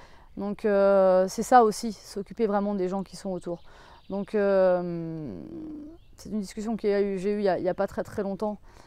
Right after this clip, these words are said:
avec ma maman que je n'appelle pas assez souvent. Et comme elle a su me dire, elle a fait tout à fait raison, euh,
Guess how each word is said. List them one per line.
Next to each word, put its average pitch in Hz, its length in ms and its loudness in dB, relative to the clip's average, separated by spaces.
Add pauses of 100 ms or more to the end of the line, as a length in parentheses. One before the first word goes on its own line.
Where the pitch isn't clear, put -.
(260)
avec 208 140 2
ma 233 100 4
maman 247 240 4
que 202 60 -2
je 220 40 -2
n'appelle 214 220 2
pas 247 160 10
assez 226 180 4
souvent. 220 480 -2 (480)
Et 190 680 4
comme 214 140 0
elle 208 60 0
a 202 60 2
su 208 160 -8
me 208 80 -2
dire, 208 240 0
elle 196 80 4
a 175 60 0
fait 170 200 -10
tout - 140 -16
à 214 100 -2
fait 196 340 0
raison, 214 520 0
euh, 165 300 -2